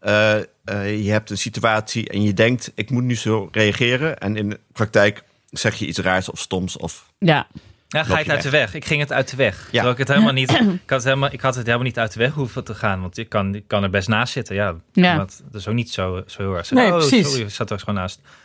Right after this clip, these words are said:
Speaker 3: En dan is het ook klaar. Maar nu ging ik het krampachtig uit de weg en was ik daar niet trots op.
Speaker 2: Ja.
Speaker 4: Hm, hm, hm.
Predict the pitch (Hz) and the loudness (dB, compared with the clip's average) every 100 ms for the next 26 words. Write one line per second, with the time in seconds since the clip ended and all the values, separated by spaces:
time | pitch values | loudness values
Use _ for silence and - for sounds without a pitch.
0 | _ _ 110 110 110 110 - 117 117 - | _ _ 2 4 4 2 0 0 0 2
1 | 95 90 - _ _ _ _ _ - 110 | 0 0 -6 _ _ _ _ _ -4 2
2 | 120 127 117 - 120 117 - 117 - 147 | 4 4 2 0 0 -2 -6 -10 -2 -2
3 | 113 117 - 107 101 - 113 - 104 98 | 0 -4 -4 -6 -6 -2 -2 -2 -4 -4
4 | - 110 104 - 107 - - _ _ _ | -2 -2 -2 -10 -14 -14 -18 _ _ _
5 | - 165 - - 147 120 - 185 156 127 | -8 -8 -8 0 2 2 2 2 2 0
6 | - 180 | 0 2